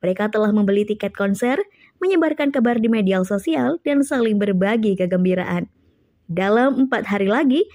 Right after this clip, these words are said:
mereka akan berkumpul di tempat konser dengan semangat yang tak terbendung,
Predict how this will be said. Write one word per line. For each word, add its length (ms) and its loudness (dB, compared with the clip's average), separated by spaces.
mereka 320 -2
akan 160 2
berkumpul 560 2
di 80 0
tempat 320 -4
konser 400 -2
dengan 240 0
semangat 480 -2
yang 240 -2
tak 240 -8
terbendung, 480 0